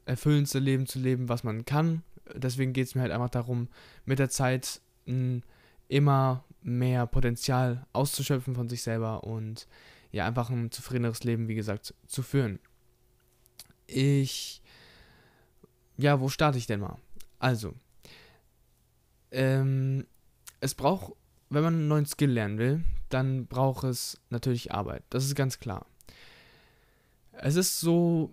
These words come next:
in der heutigen Welt verändert sich alles extrem schnell. Alles ist irgendwie sehr kurzweilig geworden oder,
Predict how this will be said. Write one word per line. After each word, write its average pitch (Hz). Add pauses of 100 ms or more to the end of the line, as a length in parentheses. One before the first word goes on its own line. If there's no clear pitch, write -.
(160)
in 156
der 139
heutigen 170
Welt 143 (400)
verändert 143
sich 135
alles 131
extrem 117
schnell. 120 (300)
Alles 151 (240)
ist 139
irgendwie 135
sehr 123
kurzweilig 131
geworden 123
oder, 117